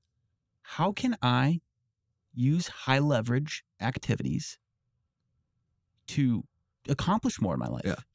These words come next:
Speaker 2: It's
Speaker 1: to
Speaker 2: literally
Speaker 1: make more money.
Speaker 2: Yeah.
Speaker 1: And the other people just do what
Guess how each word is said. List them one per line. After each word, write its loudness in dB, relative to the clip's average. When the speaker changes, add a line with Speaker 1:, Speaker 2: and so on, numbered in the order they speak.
Speaker 2:
It's 4
Speaker 1:
to 2
Speaker 2:
literally 8
Speaker 1:
make 0
more 2
money. 0
Speaker 2:
Yeah. 0
Speaker 1:
And 2
the 2
other 2
people 2
just 0
do 4
what 2